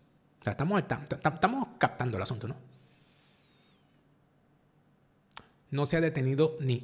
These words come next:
un minuto la venta de petróleo a los Estados Unidos.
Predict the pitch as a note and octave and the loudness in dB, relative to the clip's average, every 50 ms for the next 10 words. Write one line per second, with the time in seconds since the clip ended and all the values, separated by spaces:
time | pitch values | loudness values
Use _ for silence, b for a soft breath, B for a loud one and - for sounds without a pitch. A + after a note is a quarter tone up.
0 | - - F#3 G3 F#3 E3+ D#3+ E3+ D#3 D3 D#3 F3 F3+ F#3 - F#3+ F#3+ F#3+ - - | -4 -2 0 0 2 2 2 2 2 2 2 2 0 0 -2 -4 -4 -6 -12 -20
1 | - - - - - - - - - - - - A#2 G#2+ G#2+ A2 A#2 B2+ C3 B2+ | -20 -20 -20 -20 -20 -20 -20 -20 -20 -10 -4 0 2 2 4 4 4 2 2 0
2 | - C#3+ B2+ B2 A#2 G#2 - A2 A#2 B2 C3+ C3 B2+ A#2+ G#2+ F#2+ G#2 G2 - G2 | -2 -2 -2 -4 -6 -6 -6 -6 -4 -4 -4 -4 -4 -4 -4 -4 -4 -6 -6 -8
3 | F#2+ G#2 - - G#2+ G#2+ G2+ G2+ - | -8 -8 -8 -10 -12 -12 -14 -18 -20